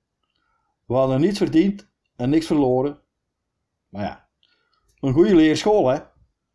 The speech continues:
Je leert bij schaai en schande. Jan verkocht alles.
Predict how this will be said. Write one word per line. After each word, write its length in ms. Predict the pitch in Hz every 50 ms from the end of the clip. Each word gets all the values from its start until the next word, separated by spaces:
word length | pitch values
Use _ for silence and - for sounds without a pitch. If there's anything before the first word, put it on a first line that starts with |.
| _ _
Je 180 | _ _ - 123
leert 260 | 135 175 208 214 185
bij 100 | 143 135
schaai 380 | - - 196 180 185 196 196 175
en 120 | 170 165
schande. 400 | - - 165 120 113 98 - - - _ _ _ _ _ _ _ _ _ _ _ _ _ _ _ _ _ _ _ _ _ _ _ _ _ _ _ _ _ - - - - _ _ _ _ _ - - - - - - _ _ - - _ _ _ _ _ _ _ _ _ _ _ _ _ _ _ _ _ _ _ _ _ _ _ _ _ _ _ _ _ -
Jan 440 | 110 104 107 120 151 180 202 190
verkocht 360 | 156 143 - - 170 160 - -
alles. 460 | 87 - - - - - - _